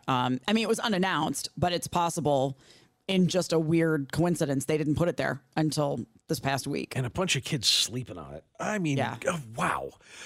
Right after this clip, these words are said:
Speaker 2: Just
Speaker 1: Yeah.
Speaker 2: unbelievable. What, <sighs> I, I mean, d-, drugs make you incredibly stupid. I know that, but still,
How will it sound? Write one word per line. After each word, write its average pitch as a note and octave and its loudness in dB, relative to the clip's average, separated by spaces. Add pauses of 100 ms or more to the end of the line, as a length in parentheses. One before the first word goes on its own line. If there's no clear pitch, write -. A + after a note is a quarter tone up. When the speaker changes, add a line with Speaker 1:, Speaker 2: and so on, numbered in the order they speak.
(240)
Speaker 2:
Just D3+ -2
Speaker 1:
Yeah. B2+ 2
Speaker 2:
unbelievable. D#3+ 4
What, B2+ 2
<sighs> A#2+ 0
I, A#2+ 0 (180)
I C#3 2
mean, C3 0
d-, C3 -4
drugs D3+ 0
make F#3 0
you F3 6
incredibly D3 2
stupid. E3+ 2
I A#2+ 2
know A#2+ 2
that, D#3+ 2
but C#3+ 2
still, A2+ 2